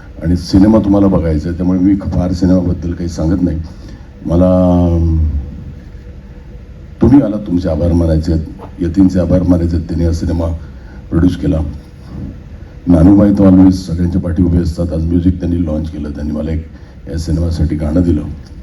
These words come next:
आणि मला वाटतं म्हणूनच आज, अं,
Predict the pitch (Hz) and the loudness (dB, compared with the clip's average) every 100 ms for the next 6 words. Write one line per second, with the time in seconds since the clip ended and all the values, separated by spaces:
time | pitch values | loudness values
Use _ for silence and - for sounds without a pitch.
0 | - - - - - - - - - 80 | -18 -18 -20 -20 -18 -18 -18 -14 -6 -2
1 | 82 87 82 95 90 95 107 95 85 90 | -2 -2 -2 2 4 6 6 4 4 2
2 | - - - - - - - - - - | 0 -10 -16 -16 -16 -16 -18 -18 -18 -18
3 | - - - - - - - - - - | -18 -18 -18 -18 -18 -18 -18 -18 -18 -18
4 | - - - 85 80 80 - - | -18 -18 -8 -2 0 0 -2 -4